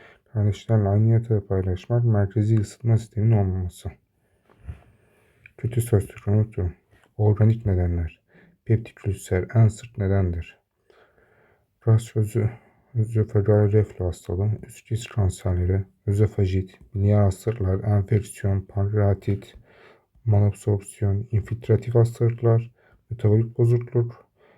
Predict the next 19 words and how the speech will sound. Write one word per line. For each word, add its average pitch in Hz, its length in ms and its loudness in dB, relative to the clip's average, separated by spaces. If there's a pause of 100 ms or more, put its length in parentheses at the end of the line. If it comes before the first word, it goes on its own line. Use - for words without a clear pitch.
(120)
kalsiyum 117 640 0
ve 113 120 2
potasyum 117 560 0
yüksekliği, 117 760 -2 (160)
gastroparazit, 117 920 0 (260)
diabetes 95 480 -4
mellitus, 107 600 -2 (800)
ilaçlar. 107 720 -2 (1000)
<clears throat> - 60 2 (1200)
Burada 120 200 4
da 127 120 4
dispepsiye 120 720 -2 (120)
e-, 120 100 -4 (360)
en 127 200 4
sık - 480 -4
neden 104 420 4
olan 113 220 4
ilaçları 107 640 -2 (500)
görüyoruz. 101 720 -4